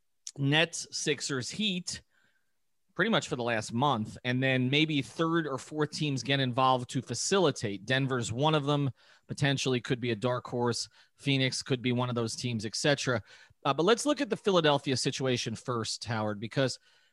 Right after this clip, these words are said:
this stuff came out. Daryl Morey is obviously in Philadelphia now. I find it interesting. You got D'Antoni in one place and Morey in the other. Uh, but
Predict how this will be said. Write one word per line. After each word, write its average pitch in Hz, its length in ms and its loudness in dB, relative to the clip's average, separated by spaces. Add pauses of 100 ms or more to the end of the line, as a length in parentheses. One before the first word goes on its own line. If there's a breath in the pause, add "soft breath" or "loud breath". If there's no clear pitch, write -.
this 170 140 -2
stuff - 240 0
came 190 240 -2
out. 160 240 -2
Daryl 160 180 0
Morey 170 220 0
is 151 100 0
obviously 180 400 0
in 180 80 0
Philadelphia 151 560 2
now. 131 140 4
I 143 80 4
find 175 240 2
it 143 60 0
interesting. 156 460 0
You 135 60 -2
got 127 140 0
D'Antoni 156 520 2
in 139 100 0
one 143 160 2
place 123 400 -2
and 113 120 -2
Morey 131 300 0
in 117 100 0
the 113 120 0
other. 95 340 -4 (400 loud breath)
Uh, 117 260 2
but 131 300 0